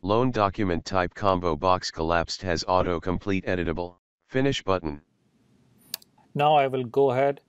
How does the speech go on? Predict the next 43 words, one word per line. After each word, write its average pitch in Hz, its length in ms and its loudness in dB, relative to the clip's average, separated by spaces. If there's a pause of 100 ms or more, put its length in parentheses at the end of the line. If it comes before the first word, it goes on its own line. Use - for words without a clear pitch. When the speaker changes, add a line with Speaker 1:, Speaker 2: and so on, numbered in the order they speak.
(340)
Speaker 2:
and 110 260 -8 (140)
view 117 320 2
the 123 80 2
document 120 720 -2
in 113 240 -10
the 107 80 -4
X - 160 -10
C 117 80 -8
P 110 200 -4
Advanced 107 400 -4
Viewer. 175 380 2 (160)
Speaker 1:
Mary 110 340 2
W 90 500 0
two 90 180 -2 (1000)
dot 107 220 0
P 104 160 -2
D 104 220 -2
F 98 200 -2
row 87 180 2
two 95 240 -2
name 98 260 2
column 90 400 2
two, 78 240 -4 (160)
space, - 560 -6 (100)
tax 123 360 -2
return 98 420 0
row 85 220 0
two, 107 260 -4
loan 95 280 2
document 87 520 0
type 92 320 -2
column 90 380 0
one. 71 280 -2 (280)
Speaker 2:
It 147 160 0
will 120 80 -2
go 135 180 2
through 135 260 0
all 131 160 2
the 143 80 0
menu 143 200 -2
options 139 580 -2
within 120 520 0
the 135 280 2